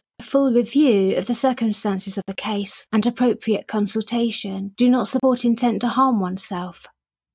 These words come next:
They determined then that she had not willingly committed suicide. However, they say, the manner of death is classed as accident, according to James P. Tover,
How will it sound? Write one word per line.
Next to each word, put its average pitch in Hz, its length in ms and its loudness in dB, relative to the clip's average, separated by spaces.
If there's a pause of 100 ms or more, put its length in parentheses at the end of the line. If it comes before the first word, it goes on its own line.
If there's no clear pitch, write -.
(140)
They 202 120 2
determined 202 640 -2
then 185 260 -4
that 214 120 0
she 254 140 2
had 269 120 2
not 262 200 2
willingly 196 580 2
committed 202 420 -2
suicide. 190 840 -2 (540)
However, 185 460 0
they 190 160 -2
say, 202 380 -2 (100)
the 233 80 2
manner 233 320 4
of 196 220 -4
death 202 400 0
is - 180 -8
classed 208 460 -2
as 214 140 -4
accident, 202 680 -6 (520)
according 202 320 2
to - 100 -10
James 220 400 0
P. 208 160 -2
Tover, 208 720 -4